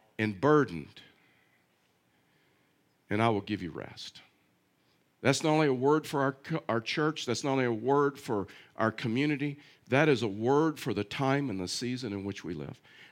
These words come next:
I don't know if you realize this or not. I, I just put, I just, I just figured this out, like, yesterday. Next month, February, will be the three-year anniversary of entering into a pandemic.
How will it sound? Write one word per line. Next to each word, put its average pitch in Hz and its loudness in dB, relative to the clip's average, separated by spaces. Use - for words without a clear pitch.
I 208 4
don't 233 2
know 180 4
if 135 2
you 135 -2
realize 135 2
this 117 -6
or 120 -2
not. 131 0
I, 135 2
I 147 0
just 147 -6
put, 135 -2
I 143 -2
just, 170 -6
I 147 -2
just 160 -4
figured 151 -4
this 143 -4
out, 135 0
like, 104 -2
yesterday. 156 -2
Next 165 0
month, 151 0
February, 160 -2
will - -2
be 135 0
the 151 -4
three-year 147 -4
anniversary 120 -2
of 92 -4
entering 127 -4
into 107 -2
a - -4
pandemic. 87 -8